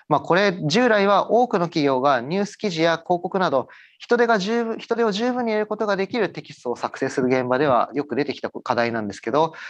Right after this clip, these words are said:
まあ、ハイパークローバーがすごく滑らかなテキストを生成することができて、人間の創作活動を補助できる可能性が一定ではあるため、現在この課題に直面しています。次に、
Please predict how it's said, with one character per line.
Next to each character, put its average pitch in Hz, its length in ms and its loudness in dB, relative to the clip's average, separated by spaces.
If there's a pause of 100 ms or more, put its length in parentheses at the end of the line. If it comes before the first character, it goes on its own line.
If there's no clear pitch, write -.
(120)
ま 139 180 4
あ、 117 60 2
ハ 147 120 0
イ 185 80 0
パ 202 140 2
ー - 40 -4
ク 208 120 -2
ロ 196 100 4
ー 165 40 2
バ 156 100 2
ー - 20 -8
が 170 260 2 (220)
す - 100 -14
ご 202 120 2
く 156 120 -2
滑 123 240 0
ら 208 120 0
か 131 140 -2
な 135 180 0
テ - 140 -16
キ 131 100 -10
ス - 100 -14
ト 110 80 -10
を - 20 -14
生 117 220 -4
成 113 60 -14
す - 140 -8
る 113 80 -2
こ 123 100 -4
と 113 100 -2
が 107 80 0
で 104 100 -2
き 104 80 -16
て、 160 220 0 (240)
人 175 140 2
間 190 140 2
の 185 100 0
創 208 160 0
作 214 180 -2
活 214 180 -4
動 151 120 2
を - 100 -8
補 208 100 -2
助 196 120 0
で 175 100 -2
き 175 100 -6
る 208 100 0
可 131 140 -2
能 123 140 -4
性 113 200 -4
が 110 100 2
一 104 180 -8
定 190 160 2
で 160 80 2
は 151 80 2
あ - 20 0
る 139 80 -2
た 135 140 -2
め、 160 200 -4 (260)
現 160 160 0
在 120 140 2
こ 139 100 -2
の 156 100 -2
課 156 100 0
題 156 200 0
に 180 40 -8
直 - 240 -10
面 95 140 -8
し - 100 -10
て - 100 -14
い 87 60 -16
ま 85 140 -18
す。 - 180 -20 (360)
次 160 220 2
に、 151 300 0